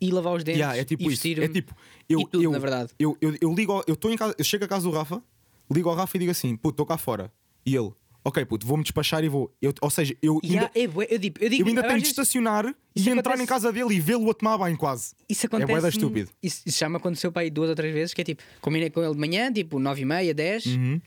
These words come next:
Speaker 1: cheguei à casa dele e, ok, eu, pá, eu quase certeza que isto foi o pensamento dele. "Puto, já, estou aí amanhã, nove e meia, dez." Vá, ok, vamos, vamos supor, nove e meia. O que é que ele, ele, que ele faz?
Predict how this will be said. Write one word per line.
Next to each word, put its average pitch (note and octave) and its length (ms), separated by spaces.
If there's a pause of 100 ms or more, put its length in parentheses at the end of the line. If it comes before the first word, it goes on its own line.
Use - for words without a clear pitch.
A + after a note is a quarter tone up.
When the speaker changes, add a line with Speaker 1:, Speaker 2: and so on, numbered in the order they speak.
(240)
Speaker 1:
cheguei G#3 240
à - 20
casa G3+ 240
dele G#3+ 240 (1080)
e, E3 360
ok, D3 200
eu, F3+ 180 (280)
pá, F4 140
eu G#3+ 100 (140)
quase F4+ 300
certeza G3 400
que - 100
isto - 120
foi G3 80
o F3+ 40
pensamento F3+ 420
dele. B2 180 (680)
"Puto, F3+ 240
já, F3 200
estou E3 180
aí F#3 120
amanhã, F#3+ 600
nove F3 240
e F3+ 40
meia, F#3 240
dez." C#3+ 420 (640)
Vá, D3+ 120
ok, A#2+ 160
vamos, D#3 380
vamos D#3+ 220
supor, B2 220
nove D#3+ 200
e E3 40
meia. C3 300 (480)
O - 40
que E3+ 80
é E3 40
que E3 60
ele, E3 120 (160)
ele, D3 120
que D#3 80
ele C#3+ 200
faz? A#2+ 380